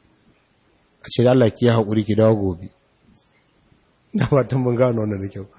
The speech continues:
Ka ji masu kuɗi can. Asalin masu kuɗi kenan la'anannu. Fir'auna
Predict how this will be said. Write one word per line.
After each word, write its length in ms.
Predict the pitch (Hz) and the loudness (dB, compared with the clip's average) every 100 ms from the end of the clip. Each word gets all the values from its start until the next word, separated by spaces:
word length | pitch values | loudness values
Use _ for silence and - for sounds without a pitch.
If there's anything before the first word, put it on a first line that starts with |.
| _ - | _ -2
Ka 160 | 135 | 2
ji 80 | 151 | 4
masu 260 | 165 135 - | 4 4 2
kuɗi 240 | 117 123 123 | -4 -2 0
can. 200 | 123 117 - _ _ _ _ _ _ _ _ _ _ _ _ _ _ - _ - | 0 -2 -8 _ _ _ _ _ _ _ _ _ _ _ _ _ _ -20 _ 2
Asalin 500 | 160 - 156 147 151 | 2 4 4 6 6
masu 240 | 120 107 - | 4 0 -4
kuɗi 200 | 117 127 | -2 -2
kenan 240 | - 107 110 | 0 0 0
la'anannu. 580 | 107 95 98 95 98 98 - _ _ _ _ _ _ _ _ _ _ _ _ _ _ _ _ _ | -2 -4 -4 -4 -4 -6 -12 _ _ _ _ _ _ _ _ _ _ _ _ _ _ _ _ _
Fir'auna 540 | 127 127 - 190 202 | 2 2 6 8 10